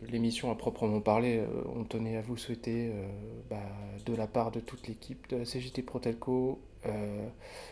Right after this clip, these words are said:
une excellente année deux mille dix-huit. On vous passe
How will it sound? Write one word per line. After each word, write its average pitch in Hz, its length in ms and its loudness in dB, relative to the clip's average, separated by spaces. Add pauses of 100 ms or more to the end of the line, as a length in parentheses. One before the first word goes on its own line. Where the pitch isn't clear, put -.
(100)
une 143 220 10
excellente 143 460 6
année 123 180 6
deux 113 100 4
mille 110 140 4
dix-huit. 104 640 2
On 123 760 -6 (100)
vous 120 240 -8 (140)
passe 113 340 2